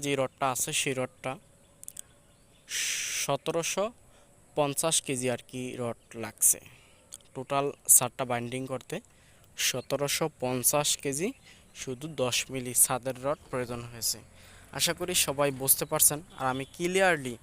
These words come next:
যেমন আমি কিন্তু আপনাদের আরও দুই দিন আগে ভিডিওটা দিতে পারতাম, ভিডিওটা এত লেট করে দিতেছি কেন? যেহেতু আমাদের এই ভিডিওটা থেকে যদি আপনি যদি কোনো কিছু শিখতে পারেন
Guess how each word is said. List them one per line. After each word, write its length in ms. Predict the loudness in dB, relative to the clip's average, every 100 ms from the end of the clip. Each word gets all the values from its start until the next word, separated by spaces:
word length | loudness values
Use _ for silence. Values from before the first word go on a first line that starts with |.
| -18 -20 -20 -20 -20 -12 -2
যেমন 240 | 0 0 0 0
আমি 120 | -2 -4
কিন্তু 180 | -2 -2
আপনাদের 340 | -2 -2 0 0 -2 -4 -2
আরও 160 | 0 -2 -4 -12 -18 -6
দুই 100 | -4 0
দিন 100 | 2 2
আগে 120 | 0 -2
ভিডিওটা 300 | -2 2 2 0
দিতে 140 | -2 -4
পারতাম, 260 | -6 -10 -14 -16 -18 -18 -18 -18 -18 -10 -8
ভিডিওটা 420 | -2 0 6 4 4 -4 -18 -8 -8
এত 100 | -2 0 0 -2 0
লেট 140 | 0 2
করে 140 | 0 0 0
দিতেছি 340 | 2 4 4 2
কেন? 120 | -2 -4 -14 -20 -20 -18 -18 -20 -20 -18 -14 -2 2
যেহেতু 320 | 2 0 0 0 -2
আমাদের 340 | 0 2 2 0 -2 -4
এই 60 | -2 0
ভিডিওটা 400 | -2 2 2 4 2 -2
থেকে 200 | -2 -2 -2
যদি 200 | -4 -8 -12 -20 -20 -10 -6
আপনি 180 | -4 -4 -4
যদি 200 | -2 0 -2 -6 -20 -10 -2
কোনো 140 | 0 0
কিছু 240 | 0 0 2 0 0 0
শিখতে 300 | 0 0 0 4
পারেন 260 | 6 4